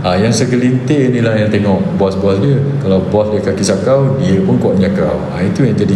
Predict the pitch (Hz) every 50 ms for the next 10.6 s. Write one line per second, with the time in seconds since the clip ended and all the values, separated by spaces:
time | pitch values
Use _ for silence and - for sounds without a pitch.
0 | 95 90 101 101 92 92 - - 104 98 - 101 95 92 95 95 98 95 92 87
1 | 90 95 95 147 156 165 165 151 139 - - - - - - - - - - -
2 | - - - - - - 85 82 80 80 - - - 117 107 98 92 85 87 87
3 | 87 - - - - - - - 117 - 156 156 - 135 127 120 113 113 110 110
4 | - - - - - - - 101 110 135 139 135 131 120 113 113 110 107 107 101
5 | 104 - - 120 110 107 110 101 101 101 - 107 98 92 95 90 - - 120 -
6 | - - - - - - - - - - - - - - - - - - - -
7 | - - - - - - - - - - - - - - - - 82 87 87 85
8 | 87 87 87 101 98 - 127 123 110 104 - 107 101 104 101 95 95 104 107 110
9 | 110 107 110 110 107 110 104 98 101 95 95 98 95 95 98 95 - 113 107 104
10 | - - 98 98 95 95 90 87 92 92 98 98